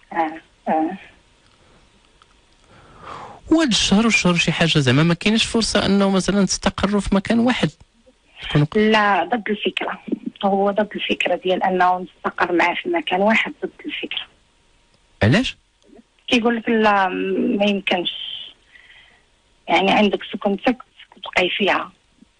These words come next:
Speaker 1: أنا كنتحول من مدينة لمدينة، خدمتي هكا.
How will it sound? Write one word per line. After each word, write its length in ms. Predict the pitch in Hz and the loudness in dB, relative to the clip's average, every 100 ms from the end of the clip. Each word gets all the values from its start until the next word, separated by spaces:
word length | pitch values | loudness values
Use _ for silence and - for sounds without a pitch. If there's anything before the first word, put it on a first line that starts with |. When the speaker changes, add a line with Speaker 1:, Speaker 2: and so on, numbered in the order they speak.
| _ 254 - | _ -10 -2
Speaker 1:
أنا 200 | 190 202 | 0 2
كنتحول 720 | 196 185 - - 180 175 175 | 0 -2 0 0 2 0 0
من 140 | 180 | 0
مدينة 280 | 165 185 180 | 0 2 2
لمدينة، 600 | 180 160 185 196 226 214 | 0 0 0 2 2 2
خدمتي 480 | - 185 180 - 170 | 0 -2 -4 -2 -2
هكا. 300 | - - | -4 -12